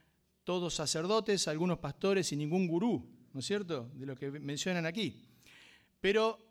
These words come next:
la espiritualidad, entonces, también es definida, ¿m?, como al intento de vincularse con Dios o alguna divinidad. ¿M? La tercera definición y última que podemos ver allí es,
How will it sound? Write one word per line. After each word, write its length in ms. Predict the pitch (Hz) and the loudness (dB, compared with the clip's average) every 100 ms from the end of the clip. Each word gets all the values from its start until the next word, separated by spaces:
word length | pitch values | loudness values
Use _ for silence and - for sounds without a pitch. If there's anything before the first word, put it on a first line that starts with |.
| _ - | _ -4
la 160 | 175 | -2
espiritualidad, 880 | 196 202 208 180 190 208 262 240 220 - | 0 -2 -4 0 0 2 4 4 4 -4
entonces, 420 | 170 196 214 202 | -4 0 2 2
también 280 | 180 190 214 | 2 2 2
es 80 | 190 | 2
definida, 680 | 175 208 226 202 180 226 - - _ _ | 0 2 4 6 6 2 -4 -20 _ _
¿m?, 220 | 165 233 247 - - _ | -6 -6 -6 -14 -20 _
como 640 | - 202 214 214 214 214 - | -2 0 4 2 2 -2 -4
al 180 | 196 214 | 0 2
intento 580 | 226 220 277 294 262 254 | 0 4 4 4 4 4
de 120 | 202 | 6
vincularse 1000 | 202 202 - 240 277 202 175 220 254 247 - _ | 4 2 4 8 10 8 6 4 2 -2 -12 _
con 240 | - 190 | -2 0
Dios 400 | 202 254 277 - - - | 4 4 4 0 -8 -2
o 140 | 175 | 2
alguna 320 | 180 185 208 | 2 2 2
divinidad. 560 | 190 165 156 151 123 101 - - _ _ _ _ | 2 2 2 2 0 -2 -10 -20 _ _ _ _
¿M? 140 | 160 196 - - - - _ _ _ _ _ _ _ _ _ _ _ _ _ _ _ _ | -10 -10 -16 -20 -20 -20 _ _ _ _ _ _ _ _ _ _ _ _ _ _ _ _
La 120 | 185 | -2
tercera 360 | 185 220 320 302 | 0 2 4 4
definición 540 | 208 160 185 170 208 | 4 2 0 0 0
y 80 | 196 | 2
última 440 | 196 160 139 156 165 | 2 0 -2 -2 -2
que 100 | 147 | -2
podemos 340 | 143 165 147 | -2 -2 -2
ver 160 | 160 160 | -2 -2
allí 280 | 156 185 | -2 0
es, 460 | 165 170 - - _ | 0 0 -4 -8 _